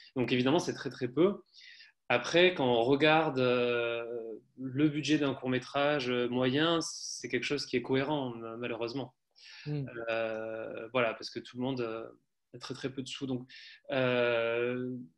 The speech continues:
Speaker 1: vous, vous, ça, c'est en, en ce qui nous concerne, mais de, de ce que je peux voir un peu, euh, enfin, en discutant avec, euh, des amis producteurs, c'est, c'est, c'est à peu près la même chose. Enfin, s'il y a des compositeurs peut-être qui ont des retours d'expérience sur ça, mais je pense que c'est à peu près ça.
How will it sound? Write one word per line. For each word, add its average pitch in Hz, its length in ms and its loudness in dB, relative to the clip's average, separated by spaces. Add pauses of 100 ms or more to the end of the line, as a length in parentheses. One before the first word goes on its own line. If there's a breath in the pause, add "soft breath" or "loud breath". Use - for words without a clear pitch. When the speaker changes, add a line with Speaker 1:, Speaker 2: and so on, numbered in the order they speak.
(140)
Speaker 1:
vous, 139 600 -14
vous, 131 340 -12
ça, 180 220 0
c'est 143 260 4
en, 131 100 2
en - 320 -2
ce - 100 -8
qui 139 100 -2
nous 139 100 2
concerne, 165 640 2
mais 135 240 4
de, 135 340 -6
de 131 60 -2
ce - 120 -8 (100)
que 127 200 0
je 117 140 -6 (140)
peux 123 60 -12
voir 135 460 4
un 120 180 -2
peu, 131 340 0
euh, 117 100 -4
enfin, 113 220 -10
en 113 60 -8
discutant 120 400 -8
avec, 113 260 -8
euh, 117 100 -6
des 117 160 -12
amis 117 140 -8
producteurs, 123 680 -6
c'est, - 360 -12 (440)
c'est, 113 280 -14
c'est - 160 -12
à 110 40 -12
peu 110 140 -18
près - 160 -18
la 117 80 -6
même 123 160 -6
chose. 123 280 -8
Enfin, 120 120 -6
s'il 123 220 -2
y - 20 0
a 117 40 -2
des 123 280 -6
compositeurs 127 420 0
peut-être 123 140 -6
qui - 80 -10
ont 120 60 -6
des 117 60 2
retours 117 240 -2
d'expérience 123 540 0
sur - 140 -8
ça, 156 220 0
mais 123 100 -2
je - 80 -6
pense 127 220 -8
que - 100 -10
c'est 120 220 -10
à 117 80 -12
peu - 100 -20
près - 200 -20
ça. 117 360 -12